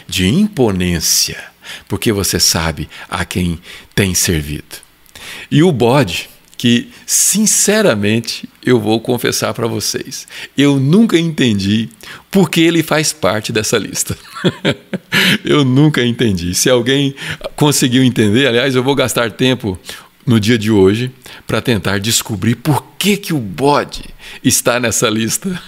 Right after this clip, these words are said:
<laughs> E o chefe de Estado em marcha triunfal? Já viu um chefe de Estado, um presidente, quando assume e recebe a faixa presidencial, ele faz ali a sua,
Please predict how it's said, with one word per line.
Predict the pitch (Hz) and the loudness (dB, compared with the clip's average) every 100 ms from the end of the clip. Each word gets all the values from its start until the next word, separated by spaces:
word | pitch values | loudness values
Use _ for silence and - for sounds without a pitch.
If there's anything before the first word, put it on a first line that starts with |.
| - | -4
<laughs> | 151 - - - - - 180 - | -2 -2 -8 -8 -4 -2 -2 2
E | 214 | 2
o | |
chefe | 180 165 165 147 143 | 4 2 2 0 0
de | 139 | 0
Estado | - - 120 107 92 98 | 0 -2 -2 -2 -2 -2
em | 95 | 0
marcha | 92 98 - 101 | 0 0 -2 -4
triunfal? | 87 80 - 78 | -2 -4 -4 -4
Já | 85 160 | 0 0
viu | 190 | 2
um | 190 | 2
chefe | - 143 135 123 | 2 0 -2 -4
de | |
Estado, | 117 - 123 120 113 - - | -4 -4 -4 -6 -8 -12 -6
um | 131 | -2
presidente, | 120 131 107 101 117 110 - | 2 2 2 2 2 2 -2
quando | - 95 92 | -2 0 0
assume | 85 - - 107 95 82 90 - - - | 0 -2 0 0 -2 -6 -12 -14 -14 -6
e | 98 | -2
recebe | 87 85 - 98 90 87 | 0 0 0 -2 0 -2
a | |
faixa | - 95 95 85 - - | -2 -2 -2 -2 -4 -4
presidencial, | - 90 82 87 87 104 92 113 - - - - | -2 -2 -2 -2 0 0 -4 -8 -14 -20 -20 -8
ele | 120 131 | -2 -2
faz | 151 117 117 131 | 0 -2 -2 -2
ali | 107 107 | 0 0
a | |
sua, | 107 - 117 101 | -2 0 0 0